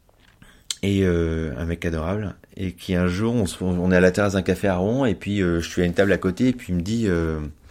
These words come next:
Hey, c'est toi, Nkoy ? » Je dis, « Bah ouais, c'est moi. » Il dit, « Ah, moi, je suis Gecko, on se suit sur les réseaux, machin. » Et puis on se met à discuter, et il me dit, euh, parce qu'en fait, c'est, c'est, c'est un, c'est important pour la communication d'avoir son hashtag. Donc moi, je mettais, euh, floor art,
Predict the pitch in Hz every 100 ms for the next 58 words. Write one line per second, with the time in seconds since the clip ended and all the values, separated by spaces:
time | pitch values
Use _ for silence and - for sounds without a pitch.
0 | - - - - - - - 131 117 147
1 | 113 85 - - 87 82 107 113 - 95
2 | 98 120 92 110 113 120 - 117 113 127
3 | 131 117 98 90 - 117 101 95 92 95
4 | 117 104 - 127 127 - - - - -
5 | - - 107 90 120 110 101 113 107 98
6 | 107 95 143 151 104 98 98 107 135 131
7 | 104 92 90 90 85 - 98 117 113 156
8 | - 110 98 101 92 - 90 90 90 -
9 | 95 95 98 120 101 92 98 87 98 131
10 | 110 95 101 95 92 95 - 82 90 95
11 | 87 107 104 87 - 98 - 104 113